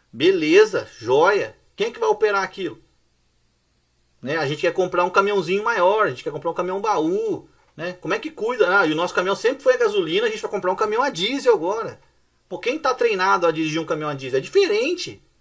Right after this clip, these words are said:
Os cuidados de um caminhão a gasolina é um, os cuidados do caminhão a diesel é o outro.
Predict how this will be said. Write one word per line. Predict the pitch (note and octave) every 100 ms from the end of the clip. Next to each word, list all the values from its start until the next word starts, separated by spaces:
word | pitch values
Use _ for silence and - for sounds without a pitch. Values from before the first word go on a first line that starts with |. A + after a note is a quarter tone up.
| _ _ -
Os | -
cuidados | F#3+ G3 D#3+ F3 D4+
de | C4
um | B3
caminhão | A3+ G3 F#3
a |
gasolina | E3 C3+ A#2+ C#3 A3+
é | E4
um, | E4 B3 A#3+
os | F#3+
cuidados | - F3 - G#4+
do | C4
caminhão | A4 F#3 E3+
a |
diesel | B2 C3 A#3+
é | F#4
o |
outro. | C4+ D4 - A#2